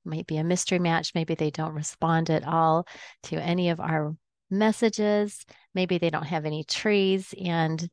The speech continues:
could be that they're really key to our project, figuring them out. And so this can help us to narrow things down a bit. So some things to think about. The test takers do need to be in the same generation.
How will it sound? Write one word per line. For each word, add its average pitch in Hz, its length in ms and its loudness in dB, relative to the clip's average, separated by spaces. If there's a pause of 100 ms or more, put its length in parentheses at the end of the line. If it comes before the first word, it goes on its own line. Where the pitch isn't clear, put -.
(120)
could 349 160 2
be 220 160 4
that 185 100 4
they're 180 160 0
really 196 240 -2
key 247 380 -2
to 196 160 -2
our 180 100 2
project, 214 520 -2
figuring 180 320 -2
them 160 180 -4
out. 156 360 -2
And 165 140 -6
so 180 140 -2
this 196 160 0
can 202 140 -2
help 180 220 -2
us 170 120 -2
to - 140 -4
narrow 165 240 2
things 156 340 -6
down 156 240 -2
a 160 60 -2
bit. 147 280 0 (640)
So 208 480 4 (160)
some 226 200 -8
things 233 260 -4
to 349 100 -2
think 247 220 -4
about. 156 320 0
The 180 80 -4
test - 280 -4
takers 175 380 -2
do 202 180 0
need 196 240 -2
to 180 140 -6
be 175 160 0
in 160 80 -4
the 160 80 -8
same 165 260 -4
generation. 170 720 0